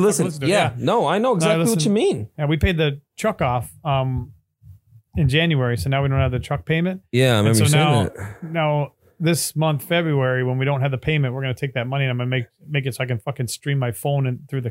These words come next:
Speaker 1: truck somehow. I'm not sure what I'm gonna do. Like, I
Speaker 2: Oh, you can do, uh, you should do the, um, the, the, the backup screen camera.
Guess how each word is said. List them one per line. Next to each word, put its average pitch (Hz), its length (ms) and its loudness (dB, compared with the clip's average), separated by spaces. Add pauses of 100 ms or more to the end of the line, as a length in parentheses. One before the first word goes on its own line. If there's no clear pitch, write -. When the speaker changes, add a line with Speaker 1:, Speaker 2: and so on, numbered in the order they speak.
Speaker 1:
truck - 280 -10
somehow. 113 420 -6 (540)
I'm 175 80 2
not 185 140 2
sure 185 120 0
what 160 140 4
I'm 147 80 4
gonna 127 160 2
do. 123 280 2
Like, 120 200 -4
I 127 60 -4
Speaker 2:
Oh, 185 100 4
you 190 180 4
can 247 220 2
do, 226 180 4
uh, 196 160 6
you 156 240 2
should 165 240 -2
do 208 220 0
the, 170 240 2
um, 135 580 2
the, 120 400 2
the, 107 180 -2 (280)
the 113 120 2
backup 151 640 0 (200)
screen 175 420 -2
camera. 202 560 0